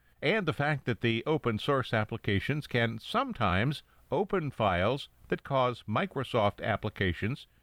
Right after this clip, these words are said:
to crash. But there are disadvantages too, and they need to be considered. A few weeks ago, we looked at Google's suite of online applications and found that they sometimes omit features that users of Microsoft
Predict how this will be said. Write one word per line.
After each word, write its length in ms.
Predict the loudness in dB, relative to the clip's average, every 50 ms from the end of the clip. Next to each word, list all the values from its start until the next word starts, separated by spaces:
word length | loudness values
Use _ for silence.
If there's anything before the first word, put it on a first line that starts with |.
| -20 -8 -4
to 80 | -4 -4
crash. 600 | -2 -2 -2 -2 -2 -4 -8 -16 -20 -20 -20 _ _ _ _ _ _ _ _ -20 -20 -20 -20 -20 -20 -20 -18 -14 -6
But 220 | -2 -2 -2 0
there 140 | 0 0 0
are 80 | 2
disadvantages 840 | 2 0 -2 -2 -2 0 2 4 4 4 2 0 -2 -4 -4 -4 -4
too, 340 | -2 0 2 2 2 0 -4 _ _ -12 -6 -2
and 220 | 0 0 0 -2 -2
they 140 | -2 0 2
need 220 | 2 2 0 0
to 60 | 0
be 140 | 0 0 0
considered. 580 | 0 -2 -4 -2 0 0 0 0 -2 -4 -6 -14 _ _ _ _ _ _ _ _ _ _ _ -20 -20 -12 -4
A 140 | -2 -2 0
few 240 | 0 0 0 0 0
weeks 300 | 0 -2 -4 -6 -4 -2
ago, 240 | 0 2 2 2 2
we 180 | 2 2 0
looked 240 | 0 0 -2 0 0
at 300 | 0 0 -2 -2 -6 -2
Google's 500 | 0 0 0 2 2 2 2 2 0 -4 -6 -10
suite 320 | -8 -2 0 0 2 2 2
of 240 | 0 0 -2 -4 -2
online 500 | 0 0 2 2 2 2 2 2 2 2
applications 800 | 0 0 -2 -2 -2 -2 0 0 2 2 0 -2 -4 -6 -6 -6
and 100 | -6 -4
found 280 | -2 0 0 0 2 2
that 120 | 0 -2 -2 -2
they 300 | -2 0 0 0 -2 -4
sometimes 640 | -6 -6 -4 -4 -2 -2 0 0 0 -2 -4 -6 -4 0
omit 380 | 2 4 4 4 2 0 -2 -4 -6
features 540 | -2 -2 -2 0 0 0 -2 -2 -2 -6
that 180 | -10 -10 -6 -2
users 460 | 0 0 2 2 2 2 2 0 0
of 120 | -2 0 2
Microsoft 580 | 2 2 2 0 -4 -2 2 2 2 2 2